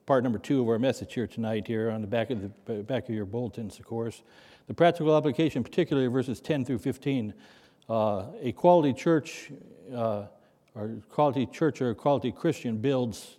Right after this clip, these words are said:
in three ways. Uh, first of all, it doesn't matter if we're talking about the, the church, uh, as a temple, as a sanctuary, or if we're talking about,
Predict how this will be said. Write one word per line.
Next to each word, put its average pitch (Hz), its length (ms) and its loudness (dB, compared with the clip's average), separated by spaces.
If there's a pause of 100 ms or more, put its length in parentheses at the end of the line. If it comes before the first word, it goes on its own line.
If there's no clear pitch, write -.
in 104 120 -8
three 135 180 -2
ways. 117 540 -2 (560)
Uh, 110 360 2
first 160 300 0
of 147 60 2
all, 135 160 8
it 123 60 0
doesn't 156 200 0
matter 151 200 4
if 117 40 2
we're 135 120 0
talking 135 260 4
about 117 480 0 (400)
the, 110 260 -2 (140)
the 113 100 -6
church, - 600 0 (680)
uh, 107 420 -4 (220)
as 117 220 -6
a 113 60 -6
temple, 170 560 -2 (240)
as 110 120 -4
a 113 40 -4
sanctuary, 156 640 2
or 135 120 4
if 110 80 -2
we're 127 100 2
talking 131 320 2
about, 117 420 0